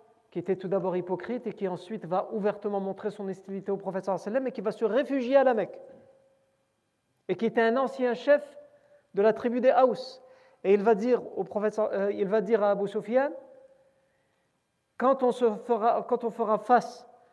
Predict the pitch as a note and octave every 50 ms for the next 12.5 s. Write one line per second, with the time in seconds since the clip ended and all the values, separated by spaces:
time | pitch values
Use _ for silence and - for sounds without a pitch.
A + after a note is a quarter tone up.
0 | _ _ _ _ - G#3+ G3+ A3 A3 G3+ A3+ A3 A3 G3+ E3 C#3+ - - - -
1 | _ _ _ _ _ _ _ - D3+ F#3+ G3 G#3 G3+ E3+ G3+ G#3 G#3+ A#3 C4 C4
2 | B3+ - - - - - - _ _ _ - F3+ G3 A#3 A#3+ A#3 - - A#3+ A#3+
3 | A#3+ A3+ A3 A3+ A#3 G#3 F#3 G#3 G#3+ A3+ - G#3 F#3+ G3 G#3 G3 G3+ - - A3+
4 | A3 A3 - - - F#3 F#3 - - G#3+ F3+ G3+ F#3+ F#3 G#3 - - G#3+ G#3+ F#3+
5 | G#3 F3 F3+ G3+ G3+ G3+ F#3+ F#3+ C4+ C4 B3 A3 - A#3+ G#3 F#3 A3+ G#3 A#3 A#3+
6 | A#3 - A3 G#3+ G#3 G3+ G3+ - A3+ G#3 E3+ E3+ F#3 G3 G3 B3 C4+ B3 A#3 A3
7 | - G3 - - B2+ - _ _ _ _ _ _ _ _ _ _ _ _ _ _
8 | _ _ _ _ _ _ _ _ _ _ _ _ _ _ _ - F#3 B3 B3+ C4
9 | A#3+ A#3 A#3+ - B3 A#3+ - C#4+ C#4+ C4+ C4 B3 A#3+ B3 A#3+ A#3 A3 A#3 A#3 A#3
10 | A3+ A3 G#3 C#4 B3+ - C4 B3+ B3 G#3+ B3+ B3 - - C#4+ C4+ B3 G#3 - -
11 | - _ _ _ _ _ _ _ _ _ _ - A#3+ B3+ D4+ D4 D4 C#4+ C4 -
12 | B3 G#3+ F3 G#3 G#3 F#3+ F3 D3 C3+